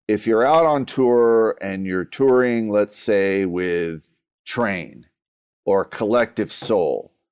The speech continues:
or, you know, some of these bands that we play with, you can actually get to know other fine human beings. Uh,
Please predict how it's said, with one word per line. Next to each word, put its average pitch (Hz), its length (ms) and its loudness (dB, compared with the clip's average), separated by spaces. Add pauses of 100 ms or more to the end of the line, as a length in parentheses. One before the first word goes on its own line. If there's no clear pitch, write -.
(300)
or, 87 840 0 (340)
you 151 80 -6
know, 123 120 0
some 139 220 0
of 131 60 0
these 123 140 2
bands 113 300 0
that 101 100 -2
we 101 120 -2
play 107 320 0
with, 76 380 -6 (400)
you 180 200 0
can 226 200 -2
actually 165 400 0
get 120 280 0
to 165 100 -4
know 123 580 2 (760)
other 131 460 4 (360)
fine 131 540 -2
human 135 380 -2
beings. 147 640 -4 (480)
Uh, 98 420 0